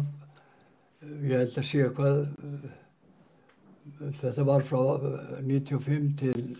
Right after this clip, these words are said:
eins og ég segi, eh, níutíu og átta, þrjú ár. Og það er allavega tíu, fimmtán blöð, sko. Og allt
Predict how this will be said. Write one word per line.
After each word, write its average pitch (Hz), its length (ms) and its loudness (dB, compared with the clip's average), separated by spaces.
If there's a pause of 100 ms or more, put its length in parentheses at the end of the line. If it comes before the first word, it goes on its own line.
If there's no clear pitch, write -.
(120)
eins 113 160 -8
og 131 80 -2
ég 117 80 -4
segi, 147 300 4
eh, - 1500 -4
níutíu 131 560 -2
og 113 340 -2
átta, 170 500 -4 (200)
þrjú 147 320 8
ár. 143 240 4 (880)
Og 123 200 2
það 135 220 2
er 131 100 2
allavega 123 540 0 (220)
tíu, 123 560 -2
fimmtán 117 420 -6
blöð, 131 340 4
sko. - 260 -2 (1300)
Og 135 440 4 (600)
allt - 460 0